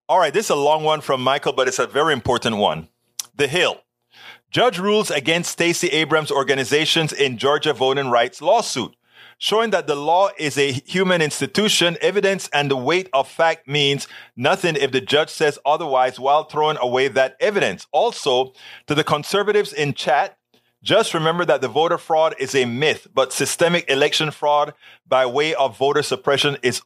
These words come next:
all too real. Long details from the article. Read only if you have the time. A federal judge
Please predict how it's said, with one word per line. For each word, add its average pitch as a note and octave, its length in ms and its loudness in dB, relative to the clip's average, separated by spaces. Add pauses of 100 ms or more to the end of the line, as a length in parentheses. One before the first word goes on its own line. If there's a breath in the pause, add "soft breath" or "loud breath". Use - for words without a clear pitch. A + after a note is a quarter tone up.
all D3 260 0
too C#3+ 320 -4
real. B2+ 320 0
Long D#3+ 240 2
details D3 420 0
from B2+ 180 -2
the - 60 0
article. D3 560 0 (300 loud breath)
Read D3+ 320 0
only D#3+ 320 0
if C3+ 260 -2
you C3 160 -2
have B2+ 300 2
the G#2+ 60 -6
time. A#2 480 -2
A A#2 100 -2
federal F#3+ 460 0
judge C3+ 480 -2